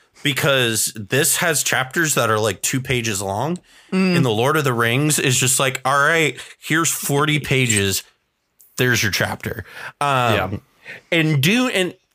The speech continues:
Speaker 1: I'm not gonna go on about what Dune is, but one of the things that I like about Dune that really works well for me is that, like, Dune is very, like, notoriously dense, right? And, like,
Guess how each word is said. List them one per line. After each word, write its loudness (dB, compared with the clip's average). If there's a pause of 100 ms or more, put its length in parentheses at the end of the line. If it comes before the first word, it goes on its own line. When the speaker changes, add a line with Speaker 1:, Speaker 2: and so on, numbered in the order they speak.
(340)
Speaker 1:
I'm -4
not 0
gonna 2
go -4
on 0
about -2
what -4
Dune 0
is, 0
but 0
one 2
of 2
the 4
things 0
that 4
I 2
like 0
about 0
Dune 0
that 0
really 2
works -2
well -2
for -4
me 0 (440)
is 0
that, -2 (960)
like, 0
Dune 2
is 0
very, 2
like, -2 (540)
notoriously 0
dense, -2 (100)
right? -2 (120)
And, -2
like, -2